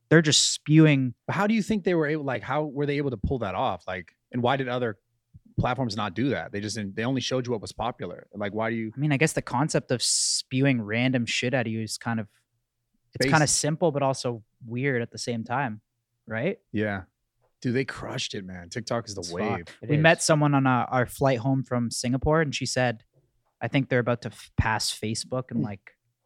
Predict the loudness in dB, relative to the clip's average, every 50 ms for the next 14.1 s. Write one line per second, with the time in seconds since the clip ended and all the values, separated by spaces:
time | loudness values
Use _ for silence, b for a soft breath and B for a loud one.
0 | _ -10 -8 -6 -6 -6 -4 -4 -2 0 0 2 2 2 2 2 0 0 -2 0
1 | 2 2 2 2 0 0 -2 -2 0 0 0 0 0 -2 -2 -4 -2 -2 -2 -4
2 | -4 -6 -8 -10 -10 -6 -6 -6 -6 -6 -10 -14 _ _ _ _ _ _ _ _
3 | -10 -8 -8 -8 -8 -10 -6 -6 -6 -6 -6 -8 -8 -8 -10 -8 -4 -4 -4 -4
4 | -6 -8 _ _ _ _ _ _ -8 -8 -6 -6 -8 -10 -8 -10 -10 -8 -6 -4
5 | -4 -4 -6 -6 -8 -8 -8 -10 -12 -14 -20 -14 -10 -8 -8 -8 -8 -10 _ _
6 | _ _ _ _ _ _ _ 0 2 2 2 0 0 -2 -2 0 0 0 0 2
7 | 2 2 2 2 2 0 0 -2 -2 -4 -2 -2 -2 0 0 -2 -2 -2 0 0
8 | -2 -2 -2 -2 -2 -2 -2 -2 -4 -6 -6 -6 -6 -4 -2 -2 -2 -2 -2 -6
9 | -6 -8 -8 -6 -6 -6 -4 -4 -4 -4 -4 -4 -2 -2 0 2 2 2 2 0
10 | 0 -2 -2 -2 -2 -2 -2 -2 -4 -4 -6 -6 -8 -8 -6 -6 -6 -4 -4 -2
11 | -2 0 0 0 -2 -2 -2 -2 -2 -2 -2 -2 -2 -4 -4 -2 -4 -4 -4 -4
12 | -6 -6 -6 -6 -4 -4 -4 -4 -4 -4 -4 -4 -4 -4 -4 -4 -4 -4 -6 -6
13 | -4 -6 -6 -6 -6 -6 -6 -6 -4 -4 -6 -6 -6 -8 -8 -6 -4 -2 -2 -2
14 | -4 -6